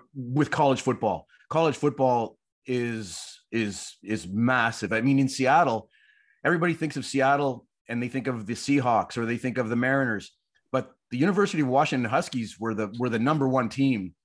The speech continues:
uh, you know, in, in Seattle. And I, I was, I was kind of amazed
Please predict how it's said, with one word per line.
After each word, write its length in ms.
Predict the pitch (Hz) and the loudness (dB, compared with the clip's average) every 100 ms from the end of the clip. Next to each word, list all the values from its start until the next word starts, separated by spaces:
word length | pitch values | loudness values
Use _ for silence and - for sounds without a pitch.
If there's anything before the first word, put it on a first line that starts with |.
| _ _ _ _ _ - | _ _ _ _ _ -8
uh, 180 | 107 101 113 | -4 -4 -8
you 180 | 110 | -4
know, 240 | 127 117 107 95 _ _ _ - | -2 -2 -4 -14 _ _ _ -6
in, 240 | 120 117 | -4 -2
in 140 | 120 120 | -2 -4
Seattle. 580 | - 117 127 151 110 | -2 2 2 2 2
And 220 | 107 107 - _ _ _ _ - | 0 -2 -8 _ _ _ _ -2
I, 220 | 113 - 87 - | -2 -4 -10 -2
I 160 | 127 | 2
was, 260 | 180 143 - 123 | 4 2 0 0
I 80 | |
was 120 | 170 - | 0 0
kind 200 | 165 156 | 0 2
of 60 | |
amazed 680 | 117 120 139 139 104 92 | 0 2 2 0 -2 -8